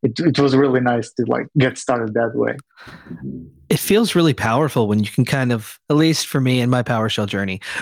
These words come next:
Speaker 2: when you can go from interacting with that little box in your screen and have that code impact things in the real world.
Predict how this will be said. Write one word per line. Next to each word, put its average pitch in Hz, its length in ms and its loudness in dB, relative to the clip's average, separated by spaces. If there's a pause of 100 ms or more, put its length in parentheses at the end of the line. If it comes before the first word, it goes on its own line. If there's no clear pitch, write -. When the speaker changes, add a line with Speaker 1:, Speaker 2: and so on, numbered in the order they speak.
Speaker 2:
when 139 120 2
you 143 120 2
can 175 160 2
go 135 300 2
from 127 360 -4
interacting 156 720 0
with 127 160 0
that 107 180 -2
little 123 200 0
box 113 420 -2
in 165 80 4
your 175 140 2
screen 127 520 0 (600)
and 117 140 0
have 135 280 -2
that 143 300 -2
code 135 400 2
impact 151 420 -2
things 139 240 0
in 127 60 -2
the 117 80 0
real 110 260 0
world. 92 360 -4